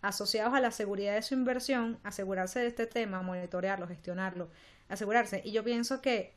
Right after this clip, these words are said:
que seríamos mucho más abiertos, ¿no? En mi experiencia se lo toman bien, pero muchas veces dicen, "Es que no lo necesito". Y yo digo, "¿Cómo es que no lo necesita?".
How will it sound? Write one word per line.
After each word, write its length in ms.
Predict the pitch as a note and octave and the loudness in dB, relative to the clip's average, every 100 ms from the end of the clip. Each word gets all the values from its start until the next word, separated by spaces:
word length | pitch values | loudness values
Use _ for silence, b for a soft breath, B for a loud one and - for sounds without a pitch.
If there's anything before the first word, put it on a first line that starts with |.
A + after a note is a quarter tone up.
| - | -4
que 320 | G#3+ G3+ F#3+ | 0 0 -2
seríamos 420 | - G#3 G#3 A3+ A#3 | -4 -4 -2 2 2
mucho 320 | G#3 G3 G#3 | 0 -4 -4
más 120 | G#3 | -4
abiertos, 420 | G3+ F#3 E3 E3+ | -2 -2 -4 -6
¿no? 120 | F3+ F3+ D#3 | -8 -8 -2
En 140 | A3+ | 2
mi 80 | A#3 | 2
experiencia 680 | A3+ A#3 A3+ C4 C4 D#4+ E4 b b b | 2 2 4 2 2 0 -2 b b b
se 160 | - A#3 | 0 2
lo 140 | G#3+ | 2
toman 480 | A3+ A3+ A3+ G#3+ G#3 | 0 2 0 0 0
bien, 440 | A#3 F#3+ E3 E3+ - | 0 0 -4 -10 -2
pero 220 | A#3 A#3 | 2 4
muchas 380 | A#3 A#3+ A#3+ C4+ | 6 4 2 0
veces 320 | C#4+ C#4 C#4+ | 2 2 2
dicen, 320 | C#4 C#4 D4 C#4 | 2 2 0 -2
"Es 80 | - | -2
que 120 | B3+ | 0
no 100 | B3+ | 2
lo 120 | C4 | 2
necesito". 640 | B3+ A#3+ F#3 - G3 - - - - - - - | 0 -2 -6 -6 -8 -10 -18 -20 -20 -20 -20 -6
Y 80 | A3 | 0
yo 100 | A3+ | 4
digo, 520 | A3+ A#3 A#3+ A#3 - - - - - - - | 4 6 4 4 0 -14 -20 -20 -20 -20 -6
"¿Cómo 260 | A#3 A#3 B3+ | 0 2 0
es 100 | - | 0
que 140 | C#4+ | 4
no 140 | C#4 C4+ | 6 6
lo 120 | C#4 | 4
necesita?". 840 | C4 - F#3 C4+ C4 A#3+ F#3+ F3 | 0 -4 -6 -4 -4 -4 -8 -8